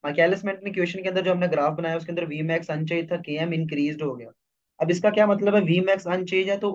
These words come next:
Y intercept क्या रहा, Same रहा, और जो X intercept है वो different आया दोनों का। अब जो इनहिबिटर के साथ वाला इन-,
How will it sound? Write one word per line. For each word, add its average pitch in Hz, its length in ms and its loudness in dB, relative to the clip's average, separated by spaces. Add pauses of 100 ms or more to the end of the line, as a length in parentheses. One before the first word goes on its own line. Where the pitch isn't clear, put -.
(120)
Y 143 300 2
intercept 190 500 -4
क्या 185 160 -2
रहा, 160 340 0 (400)
Same 151 340 -6
रहा, 131 240 -4 (540)
और 170 140 2
जो 185 220 0
X 214 240 -2
intercept 202 520 -4
है 208 80 2
वो 190 200 2
different 147 420 -4
आया 143 200 0
दोनों 156 260 -6
का। 165 120 -6 (680)
अब 202 220 -2
जो 226 180 0 (400)
इनहिबिटर 202 800 0
के 233 180 -6
साथ 180 460 -2
वाला 190 320 -2
इन-, 160 220 -8